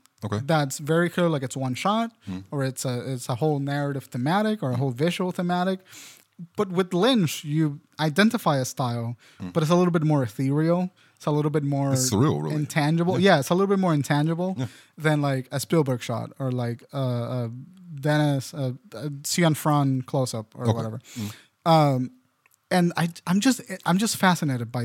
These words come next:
Speaker 2: this film.
Speaker 1: This, this is where, like, the, how we, um, how we look at movies differently, like,
Speaker 2: Yeah.
Speaker 1: comes into play, 'cause, like, how we talk about how you love the style, tone, narrative, and
Speaker 2: Mm-hmm.
Speaker 1: I'm the narrative, tone, style. And this movie, like, narrative-wise, like,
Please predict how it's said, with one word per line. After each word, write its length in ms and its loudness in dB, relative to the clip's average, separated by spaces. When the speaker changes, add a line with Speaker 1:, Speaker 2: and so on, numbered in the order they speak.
Speaker 2:
this 120 -6
film. 260 -4
Speaker 1:
This, 200 0
this 160 0
is 100 -2
where, 180 4
like, 280 0
the, 320 2
how 80 4
we, 180 2
um, 380 -2
how 100 0
we 120 0
look 220 -2
at 60 -2
movies 240 0
differently, 420 2
like, 80 4
Speaker 2:
Yeah. 120 0
Speaker 1:
comes 160 2
into 100 -2
play, 180 4
'cause, 200 -4
like, 100 0
how 180 0
we 100 4
talk 160 2
about 240 0
how 220 0
you 120 2
love 140 2
the 100 -2
style, 460 0
tone, 220 -2
narrative, 420 2
and 120 0
Speaker 2:
Mm-hmm. 80 2
Speaker 1:
I'm 180 0
the 80 0
narrative, 560 -2
tone, 240 -2
style. 480 0
And 180 -2
this 160 0
movie, 420 4
like, 140 -2
narrative-wise, 1200 0
like, 380 -2